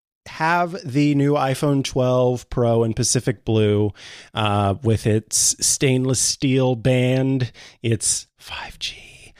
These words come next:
uh, by Verizon, but mine's not by Verizon, it's by Mint Mobile, which is actually T-Mobile and Sprint. Welcome to the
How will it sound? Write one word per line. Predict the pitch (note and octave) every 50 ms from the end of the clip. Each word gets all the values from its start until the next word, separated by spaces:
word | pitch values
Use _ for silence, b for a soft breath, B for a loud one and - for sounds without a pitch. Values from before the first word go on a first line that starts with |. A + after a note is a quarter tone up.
| B B B B B B B
uh, | G#2+ G#2 G2+ -
by | - -
Verizon, | - - - - - - - - - - - - _ _ _ -
but | - - _ -
mine's | - - - - - -
not | - -
by | - -
Verizon, | - - - - - - - - - -
it's | - - -
by | - - - -
Mint | - - _ _
Mobile, | - - - - - -
which | - - - -
is | - - -
actually | - - - - - - - -
T-Mobile | - - _ - - - - -
and | - -
Sprint. | - - - - - - - - _ - - B B B B B B B -
Welcome | - - - -
to | - -
the | -